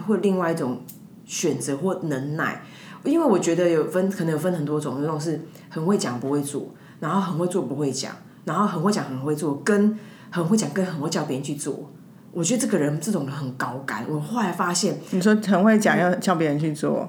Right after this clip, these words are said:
Speaker 1: 很会讲，
Speaker 2: 这种
Speaker 1: 然后叫别人去做，这种人其实很猛欸。
Speaker 2: 他的人缘要很好啊，或者他的 people
Speaker 1: 权力要很大。
Speaker 2: management 的能力要很强啊。
Speaker 1: 嗯。
Speaker 2: 因为这也回应到说，如果你的主管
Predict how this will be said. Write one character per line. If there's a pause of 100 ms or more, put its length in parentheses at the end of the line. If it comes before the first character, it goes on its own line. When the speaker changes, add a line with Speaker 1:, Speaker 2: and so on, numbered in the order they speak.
Speaker 1:
很
会
讲，
Speaker 2:
这
种
Speaker 1:
然
后
叫
别
人
去
做， (220)
这
种
人
其
实
很
猛
欸。
Speaker 2:
他
的
人
缘
要
很
好
啊，
或
者
他
的
people
Speaker 1:
权
力
要
很
大。
Speaker 2:
management
的
能
力
要
很
强
啊。
Speaker 1:
嗯。
Speaker 2:
因
为
这
也
回
应
到
说，
如
果
你
的
主
管